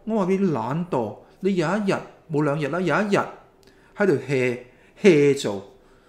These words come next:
你就算唔係真係全部去競選啊，或者你參加啲基本嘅茶會嗰啲嘢，基本上嗰日你都 hea 做啦，呢個冇得否認啊。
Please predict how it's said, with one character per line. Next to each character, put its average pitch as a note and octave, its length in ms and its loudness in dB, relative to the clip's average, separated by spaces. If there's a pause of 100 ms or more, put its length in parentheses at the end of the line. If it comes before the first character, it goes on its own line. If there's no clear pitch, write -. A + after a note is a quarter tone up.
(340)
你 A3+ 80 -2
就 E3 160 -2
算 F#3+ 200 -2
唔 B2+ 120 -6
係 A2 40 -8
真 G3 200 -4
係 B2 100 -6
全 F#2 400 -12
部 G2+ 320 -10 (400)
去 C#3+ 80 -4 (260)
競 A#2 220 -6
選 A2+ 220 -8
啊， A#2+ 80 -10 (400)
或 - 80 -8
者 G#3 100 -4
你 F#3 140 -4
參 E3+ 320 -8
加 E3 160 -4
啲 E3+ 160 -4
基 F3 160 -2
本 C#3+ 200 -6
嘅 C3+ 140 -2
茶 F#2 320 -10
會 G#2+ 160 -6
嗰 C#3+ 60 0
啲 - 20 0
嘢， A#2 260 -4 (240)
基 C#4+ 120 0
本 G#3+ 100 0
上 C#3+ 180 -4
嗰 F#3+ 140 -2
日 C#3+ 140 -2
你 C3+ 60 -6
都 E3+ 100 -2
hea C3+ 240 -2
做 B2 240 -4
啦， E3+ 180 -2
呢 G3+ 60 -2
個 F#3 80 -4
冇 B2+ 120 -6
得 D3+ 100 -4
否 C3 180 -8
認 B2+ 180 -6
啊。 F#3+ 240 -4